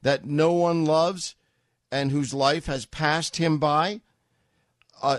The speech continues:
this <clears throat> would be a great casting call by someone. Heb Bush as Willy Loman.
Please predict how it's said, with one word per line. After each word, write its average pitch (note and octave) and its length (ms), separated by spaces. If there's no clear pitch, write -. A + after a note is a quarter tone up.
this D3+ 600
<clears throat> D3 240
would D#3 200
be C#3+ 200
a C3 180
great D#3 680
casting F3 600
call G2 320
by G2 160
someone. F2+ 480
Heb F#3 500
Bush E3+ 540
as C#3+ 200
Willy F#3 380
Loman. F3+ 420